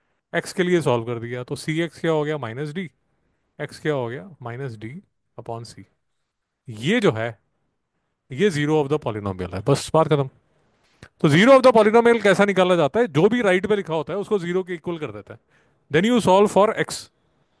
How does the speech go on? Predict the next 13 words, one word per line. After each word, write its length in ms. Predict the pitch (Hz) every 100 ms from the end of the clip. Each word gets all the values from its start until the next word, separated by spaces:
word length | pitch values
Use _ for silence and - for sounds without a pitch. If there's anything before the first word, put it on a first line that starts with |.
| -
वो 160 | 143 233
जो 120 | 233 190
x 120 | -
है 60 |
वो 140 | 208 202
zero 280 | 156 165 165
of 60 | 170
the 80 | 147
polynomial 420 | 120 113 104 101
होता 220 | 98 -
है। 60 | - _ _ _ _ _ _ _ _ _ _ _
भाई 80 | 147 131
बहुत 220 | 135 156